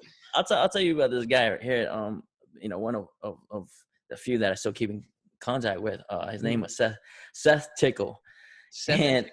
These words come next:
Speaker 2: is that
Speaker 1: yeah.
Speaker 2: his real name or is that a nickname?
Speaker 1: No, that's, that's, his real name is Seth.
Speaker 2: Real name is
Speaker 1: Last
Speaker 2: Seth.
Speaker 1: name, real
Speaker 2: Okay.
Speaker 1: name is Tickle, you
Speaker 2: Gotcha.
Speaker 1: know,
Speaker 2: Wanna
Speaker 1: and
Speaker 2: make sure.
Speaker 1: we used to call him Mister Tickle, and he hated that. <laughs> He's
Speaker 2: Yeah.
Speaker 1: like, "Please don't call me." And, uh,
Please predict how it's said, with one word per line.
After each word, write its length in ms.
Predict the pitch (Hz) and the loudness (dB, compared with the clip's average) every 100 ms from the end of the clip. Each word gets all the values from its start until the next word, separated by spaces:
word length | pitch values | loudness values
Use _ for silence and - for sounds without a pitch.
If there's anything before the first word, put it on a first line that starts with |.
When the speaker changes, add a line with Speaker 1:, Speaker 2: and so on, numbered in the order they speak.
| - | -6
Speaker 2:
is 120 | 170 147 | 2 6
that 60 | |
Speaker 1:
yeah. 220 | 147 131 | 8 6
Speaker 2:
his 80 | 117 | 2
real 120 | 240 | -2
name 180 | 269 269 | -2 -2
or 60 | 233 | -2
is 60 | |
that 120 | 196 185 | -2 -2
a 40 | |
nickname? 380 | 180 180 123 104 _ _ - | -2 -4 -6 -8 _ _ -2
Speaker 1:
No, 180 | 139 139 | 4 6
that's, 240 | 185 - | 4 2
that's, 300 | 90 160 90 | 0 0 0
his 400 | 69 139 160 151 | -2 -2 -2 -2
real 180 | 180 196 | -2 0
name 240 | 151 135 | 0 -2
is 180 | 113 - | -4 -4
Seth. 180 | 147 127 | 2 4
Speaker 2:
Real 140 | 175 | 4
name 180 | 175 165 | 0 -2
is 120 | 147 117 | 0 4
Speaker 1:
Last 300 | 147 165 170 | 6 6 2
Speaker 2:
Seth. 60 | |
Speaker 1:
name, 240 | 165 156 147 | 0 0 0
real 220 | 151 151 | 0 0
Speaker 2:
Okay. 40 | |
Speaker 1:
name 240 | 143 143 117 | 0 -2 -4
is 120 | - | -4
Tickle, 520 | - 156 104 101 98 135 | 2 2 2 -8 -8 -6
you 40 | 113 | -6
Speaker 2:
Gotcha. 120 | 107 | -6
Speaker 1:
know, 140 | 110 - _ - | -8 -14 _ -4
Speaker 2:
Wanna 180 | 165 | -2
Speaker 1:
and 40 | 180 | -2
Speaker 2:
make 140 | 175 | -4
sure. 320 | 170 147 113 _ - | -4 -8 -8 _ -8
Speaker 1:
we 60 | |
used 60 | 131 | -6
to 60 | - | 2
call 220 | 165 151 | 2 2
him 80 | 139 | -2
Mister 260 | 143 123 | -4 -8
Tickle, 420 | - 170 165 113 | 2 2 2 -6
and 140 | 104 107 | -6 -6
he 180 | 113 98 | -8 -10
hated 420 | 113 123 117 98 | -6 -2 -2 -2
that. 320 | 92 80 - | -4 -6 -4
<laughs> 0 | |
He's 400 | 147 202 170 190 | 4 4 6 6
Speaker 2:
Yeah. 120 | 196 - | 6 4
Speaker 1:
like, 120 | 196 | 2
"Please 200 | 165 190 | 2 2
don't 160 | - 202 | 2 2
call 520 | 185 165 - - - - | 2 -4 -4 -12 -12 -12
me." 60 | 139 _ - 240 233 226 202 - 175 | -18 _ -12 -8 -4 -4 -4 -2 4
And, 180 | 190 156 | 4 4
uh, 260 | 156 175 | 2 2